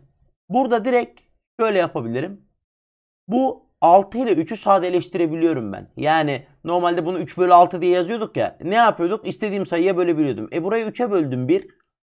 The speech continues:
Altıyı üçe böldüm iki. Yani kökün derecesi iki oldu. Karekök ikiyi yazmama gerek yok. On iki üzeri bir oldu. E, karekök on iki, karekök on iki de on iki dört çarpı üç diye yazıyorduk. Dört ikinin karesi olduğu için iki diye çıkıyordu.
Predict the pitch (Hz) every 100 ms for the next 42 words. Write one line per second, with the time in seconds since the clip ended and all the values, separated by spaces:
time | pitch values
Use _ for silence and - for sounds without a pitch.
0 | _ _ _ 139 175 185 240 - 151 131
1 | 156 220 208 - 110 - _ - 208 220
2 | 208 214 208 196 226 220 208 196 208 220
3 | 190 151 - 214 156 175 170 165 - 185
4 | 175 160 170 170 135 123 123 208 - 220
5 | 185 160 139 165 175 165 113 101 98 _
6 | _ _ 160 - 247 247 233 - 220 208
7 | - 208 208 214 208 220 208 214 - 165
8 | 196 208 196 202 202 175 196 196 196 180
9 | 165 165 185 - 180 147 120 113 127 190
10 | - _ _ _ 165 196 175 143 196 190
11 | 202 185 190 170 147 - 127 131 190 190
12 | 185 - 170 156 208 214